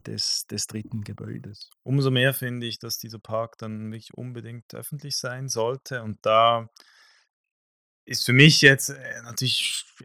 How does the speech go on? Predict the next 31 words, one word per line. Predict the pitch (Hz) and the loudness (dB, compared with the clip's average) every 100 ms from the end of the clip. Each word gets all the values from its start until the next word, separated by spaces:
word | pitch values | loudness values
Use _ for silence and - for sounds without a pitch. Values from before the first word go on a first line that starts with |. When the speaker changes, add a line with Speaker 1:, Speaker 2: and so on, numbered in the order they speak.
| - | -8
Speaker 2:
etwas | 131 - - 123 117 - | -8 -4 4 6 6 2
schwierig | - - 135 151 127 | -2 2 6 6 6
nachzuvollziehen, | 120 120 - 117 - 117 - 120 117 113 107 | 6 6 4 -6 0 0 2 -2 -2 -4 -6
wenn | 110 113 | -4 -4
das | 107 - | -4 -6
dann | 110 110 107 110 | -4 -4 -6 -2
allein | 107 110 117 | 6 8 8
mit | 110 | 2
Sicherheits-, | - 117 131 117 107 107 - - | -2 -4 -4 0 2 2 0 -6
äh, | 120 113 110 | -6 -6 -6
Bedenken, | - 110 107 110 113 - 113 107 107 | -6 -2 -2 -2 -8 -12 -8 -8 -8
ähm, | 107 104 104 101 101 101 - - - | -8 -8 -8 -8 -8 -10 -14 -14 -10
begründet | 110 117 135 139 - | -4 4 4 6 2
wird, | 113 123 123 | 2 2 2
wieso | 113 107 113 117 | 0 0 4 4
der | 110 | 2
nicht | 110 127 - | -2 -4 -6
öffentlich | 110 - 107 113 - - | -8 -10 -10 -6 -4 0
sein | - 113 117 | 6 6 6
kann. | - 107 | -2 -2
Man | 113 107 | -2 -2
hat | 104 - | -4 -6
heute | 104 104 117 | -8 -6 -6
da | 107 104 | -4 -4
sehr | 104 107 107 | -4 -6 -6
intelligente | 107 - 107 101 110 120 - | -8 -10 -8 -4 -4 -4 -6
Systeme. | 110 110 - 107 110 110 | -6 -6 -6 -4 -4 -6
Ich | 107 | -12
bin | - | -12
überzeugt, | 107 104 - 113 110 | -14 -10 -2 0 2
das | 110 104 | 0 -6